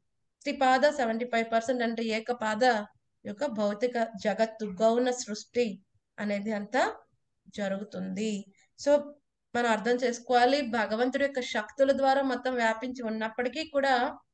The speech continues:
ప్రతి దాంట్లో భగవంతుడు ఉంటాడు, కానీ ప్రతిదీ భగవంతుడు కాదు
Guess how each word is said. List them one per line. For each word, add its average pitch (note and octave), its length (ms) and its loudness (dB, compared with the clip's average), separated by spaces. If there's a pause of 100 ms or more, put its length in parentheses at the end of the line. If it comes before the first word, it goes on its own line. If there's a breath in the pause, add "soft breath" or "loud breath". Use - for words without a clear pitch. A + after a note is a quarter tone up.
(1900)
ప్రతి A#3 240 2
దాంట్లో C#4 340 6
భగవంతుడు B3+ 480 4
ఉంటాడు, B3+ 560 2
కానీ B3+ 120 -2
ప్రతిదీ B3+ 380 -6
భగవంతుడు G#3+ 520 -4
కాదు F#3 360 -6